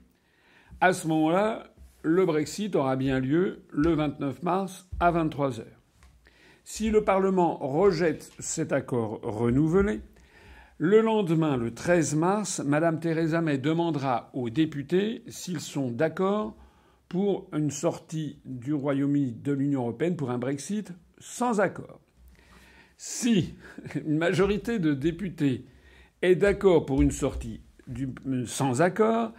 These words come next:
la sortie aura lieu également sans accord le vingt-neuf mars à vingt-trois heures. Mais si une majorité de députés n'est pas d'accord avec un Brexit sans accord,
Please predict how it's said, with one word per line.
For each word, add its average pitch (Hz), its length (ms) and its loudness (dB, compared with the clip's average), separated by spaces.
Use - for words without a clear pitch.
la 151 160 0
sortie 226 640 -4
aura 156 320 2
lieu 190 400 -2
également 151 640 2
sans 151 320 -4
accord 214 520 -2
le 135 180 -4
vingt-neuf 160 580 -2
mars 208 500 -4
à 196 120 6
vingt-trois 160 480 0
heures. - 140 -10
Mais 185 120 0
si 262 320 0
une 170 420 0
majorité 180 960 2
de 147 160 -4
députés 143 540 -2
n'est 107 120 -8
pas 180 200 4
d'accord 147 500 2
avec 113 340 -6
un 113 120 -6
Brexit 117 580 -8
sans 110 320 -6
accord, 233 560 2